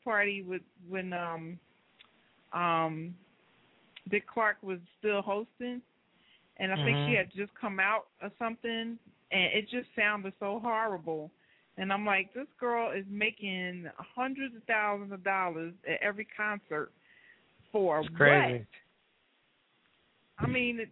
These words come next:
Speaker 2: <laughs>
Speaker 1: she, you're just not gonna
Speaker 2: She
Speaker 1: get
Speaker 2: looks
Speaker 1: me 'cause
Speaker 2: good.
Speaker 1: she's cute. She's gorgeous, but I mean, like, take a picture and put it on the wall.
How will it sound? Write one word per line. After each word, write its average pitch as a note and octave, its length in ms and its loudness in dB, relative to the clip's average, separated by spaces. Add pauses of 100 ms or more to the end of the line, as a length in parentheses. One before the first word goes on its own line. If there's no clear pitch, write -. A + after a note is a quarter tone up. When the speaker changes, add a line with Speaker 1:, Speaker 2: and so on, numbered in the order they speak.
Speaker 2:
<laughs> - 480 -2
Speaker 1:
she, B3 120 -14 (760)
you're C#4+ 140 2 (140)
just F4 120 -4
not D4+ 240 0
gonna C4 200 4
Speaker 2:
She D3+ 40 10
Speaker 1:
get - 100 8
Speaker 2:
looks G3 140 8
Speaker 1:
me A3+ 120 -4
'cause D4 100 2
Speaker 2:
good. G#3 340 6
Speaker 1:
she's D4+ 100 -6
cute. A3 100 -12 (1000)
She's D#4 240 -4
gorgeous, G4+ 440 -2
but A3 140 -4
I A#3 120 -2
mean, C4 380 -6
like, B3 200 -2 (240)
take C#4 160 0
a - 40 -12
picture C#4+ 420 -6
and G#3+ 120 -8
put D4 120 -8
it C4+ 60 -6
on C4+ 120 -2
the B3+ 60 -8
wall. B3+ 440 -2